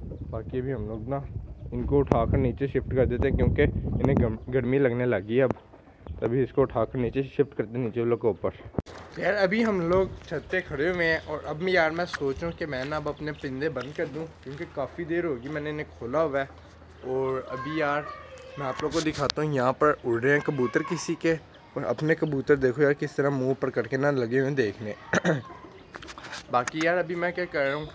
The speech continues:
कि अभी मैं अपने सारे परिंदे बंद करता हूँ, अभी चलते हैं नीचे अपने बजिस के पास और जाना है अपनी बुल्ली के पास, बुल्ले, अ, sorry, गुल्ली बुल्ली के पास। तो अभी उधर चलते हैं नीचे जाकर। यार मैं आप लोगों को बताता हूँ कि मैंने अपने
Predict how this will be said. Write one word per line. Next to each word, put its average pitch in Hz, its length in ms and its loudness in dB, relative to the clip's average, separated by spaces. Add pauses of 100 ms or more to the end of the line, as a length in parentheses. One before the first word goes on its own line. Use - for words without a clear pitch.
(180)
कि 139 60 -2
अभी 143 140 0
मैं 165 120 2
अपने 160 220 -2
सारे 143 260 0
परिंदे 156 320 -4
बंद 135 240 -2
करता 151 260 -4
हूँ, 147 220 -6
अभी 131 180 -6
चलते 151 300 -4
हैं 160 80 -2
नीचे 147 200 -6
अपने 151 220 -4
बजिस 127 300 -6
के - 120 -6
पास 143 320 -2 (400)
और 143 80 0
जाना 143 300 0
है 160 140 0
अपनी 147 320 -4
बुल्ली 139 320 -4
के 147 140 0
पास, 117 360 0 (340)
बुल्ले, 151 300 2
अ, 151 460 -2
sorry, 151 260 0
गुल्ली 147 280 0
बुल्ली 139 260 0
के 135 120 0
पास। 117 300 0 (480)
तो 135 100 2
अभी 143 240 2
उधर 180 160 2
चलते 185 320 2
हैं 180 80 4
नीचे 170 300 -2
जाकर। 170 300 4
यार 160 140 4
मैं 165 140 2
आप 151 140 0
लोगों 156 200 -2
को 151 80 -2
बताता 143 200 -2
हूँ 160 80 -2
कि 160 100 -8
मैंने 151 140 0
अपने 151 280 -4